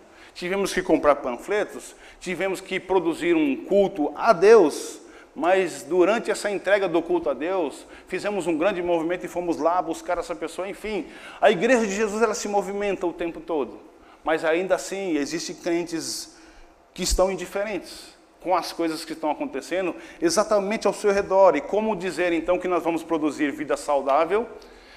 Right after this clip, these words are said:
se nós não estamos conseguindo enxergar aquilo que está acontecendo ao nosso redor? A maior dificuldade que um cristão pode absorver para si é a insensibilidade ao pecado,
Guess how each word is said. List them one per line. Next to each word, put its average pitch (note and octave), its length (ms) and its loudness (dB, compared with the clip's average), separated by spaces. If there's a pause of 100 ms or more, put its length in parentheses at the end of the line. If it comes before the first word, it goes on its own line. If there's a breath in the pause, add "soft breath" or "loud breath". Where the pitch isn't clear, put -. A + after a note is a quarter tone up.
(100)
se - 200 -4
nós G#3 480 6
não G3+ 160 2
estamos A3+ 360 -2
conseguindo G#3+ 500 -4
enxergar G#3 680 2
aquilo G#3 260 -2
que G3+ 80 -6
está G3 180 -2
acontecendo G3 600 -4
ao G3 120 4
nosso F#3+ 400 4
redor? D#3+ 440 0 (1400 loud breath)
A D#3 100 0
maior A3 440 8
dificuldade G3 880 4
que - 100 -6
um F#3+ 80 -2
cristão F3+ 480 -2
pode D#3 1040 2 (880)
absorver F#3 680 0
para F#3+ 180 0
si F3 500 -6 (440 loud breath)
é C#3+ 100 2
a C#3+ 80 4
insensibilidade F3 880 -4
ao C#3+ 80 -4
pecado, A2+ 460 -6